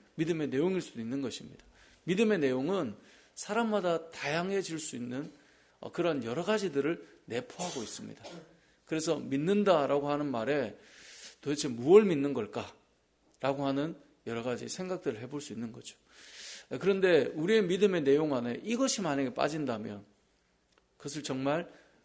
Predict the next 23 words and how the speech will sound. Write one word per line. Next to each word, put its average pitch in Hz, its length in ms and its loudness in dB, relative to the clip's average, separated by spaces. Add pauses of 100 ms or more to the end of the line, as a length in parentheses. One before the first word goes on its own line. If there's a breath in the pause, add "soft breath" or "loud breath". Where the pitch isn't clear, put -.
우리가 156 320 2
말하는 113 460 -2
믿는다는 131 640 -2
표현을 123 240 -6
쓸 160 180 -6
수 139 160 -8
있는가라고 123 1300 -6
하는 180 200 -2
것이 131 460 -2 (200 loud breath)
이제 120 120 -4
오늘 147 300 0
본문에 135 640 -4
나오는데요. 110 640 -4 (520 loud breath)
오늘 185 140 4
본문의 170 360 4
사도 196 260 8
바울은 143 540 6 (800)
믿음의 185 460 4
내용 139 280 2
중에 123 360 -4 (280 loud breath)
빠지지 190 460 2
말아야 127 480 2
될, 104 240 -8